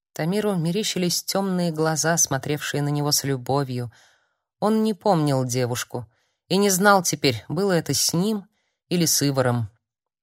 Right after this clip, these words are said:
«Тамир!» Он вздрогнул, вскидываясь на своей лавке. Рядом сидела Лисана. Ее лицо бледным пятном выделялось в полумраке покойчика. «Чего?» спросил обережник осипшим голосом.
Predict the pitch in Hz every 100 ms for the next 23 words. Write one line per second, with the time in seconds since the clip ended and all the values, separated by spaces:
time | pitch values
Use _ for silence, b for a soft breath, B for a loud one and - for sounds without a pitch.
0 | _ 143 139 147 190 - - _ _ _
1 | _ _ _ _ _ - 160 135 120 131
2 | 226 190 190 170 - - - 180 165 165
3 | - 143 - 127 135 135 139 - - 110
4 | _ _ _ _ - 190 233 220 - 160
5 | 139 185 185 175 - 143 135 135 131 _
6 | _ _ _ - 156 156 151 147 - -
7 | 170 139 151 156 151 147 139 - 160 165
8 | 135 135 131 135 151 143 - - 147 143
9 | 139 139 139 - 131 - 123 117 - 117
10 | 117 113 _ _ _ _ _ _ - 135
11 | 123 151 151 - _ _ - - 127 -
12 | 123 120 123 120 120 113 113 104 - 123
13 | 120 123 120 - 123